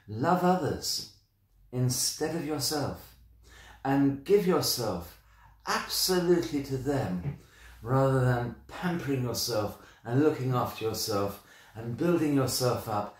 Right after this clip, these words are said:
and making much of yourself. So sweep that God away.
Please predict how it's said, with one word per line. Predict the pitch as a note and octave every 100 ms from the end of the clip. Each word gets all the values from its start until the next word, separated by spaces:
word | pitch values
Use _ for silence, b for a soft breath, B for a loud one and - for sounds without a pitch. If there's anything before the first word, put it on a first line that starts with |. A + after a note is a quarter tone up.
| B
and | C#3+ E3+
making | F3+ D#3+ D#3 D#3+
much | F3 F3 - B2+
of | A#2+
yourself. | A2 F#2 G2+ F2+ - - - _ _ _ _ _ _ _ _ _ _ _
So | - A2+ F2+
sweep | E2 - - F#2+ G#2 C3 B2+ G#2+
that | F2+ G2+
God | G2
away. | F2+ E2+ E2 -